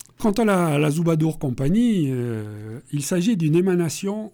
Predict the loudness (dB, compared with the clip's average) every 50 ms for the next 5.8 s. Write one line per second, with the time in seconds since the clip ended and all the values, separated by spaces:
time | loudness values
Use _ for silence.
0 | _ -8 -6 -4 -4 -4 -4 -6 -4 -2 -2 -2 -2 -2 -2 -4 -2 -2 -2 -4
1 | -6 -6 -8 -6 -4 -4 -4 -4 -6 -6 -6 -6 -6 -4 -4 -4 -2 -2 -4 -4
2 | -8 -12 _ _ _ -4 -2 0 0 0 -2 -4 -4 -4 -4 -4 -6 -10 -20 _
3 | _ _ _ -16 -8 -6 -4 -2 -2 -2 -2 -4 -4 -4 -6 -6 -8 -10 -12 -10
4 | -6 -4 0 0 2 0 0 -2 -4 -2 0 0 0 0 0 -2 -2 -2 -2 -2
5 | -2 -2 -2 -2 -2 -2 -2 -2 -4 -6 -4 -2 0 0 0 -2